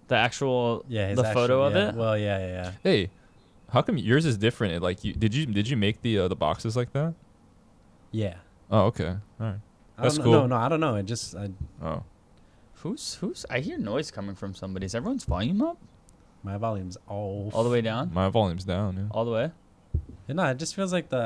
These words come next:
Speaker 2: I hear the fan of the A C, and that's kind of it.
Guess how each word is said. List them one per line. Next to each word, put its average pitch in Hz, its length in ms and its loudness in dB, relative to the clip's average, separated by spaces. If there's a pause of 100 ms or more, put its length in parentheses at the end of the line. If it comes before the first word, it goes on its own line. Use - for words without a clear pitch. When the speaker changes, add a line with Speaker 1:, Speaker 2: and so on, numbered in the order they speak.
(140)
Speaker 2:
I 110 80 -6
hear 143 160 -8
the 113 100 -6
fan 107 460 -4 (160)
of 98 240 -6
the 95 320 -2
A 104 160 -4
C, 110 200 -8
and 120 100 -10
that's 107 240 -12
kind 104 240 -14
of 101 80 -14
it. 117 160 -14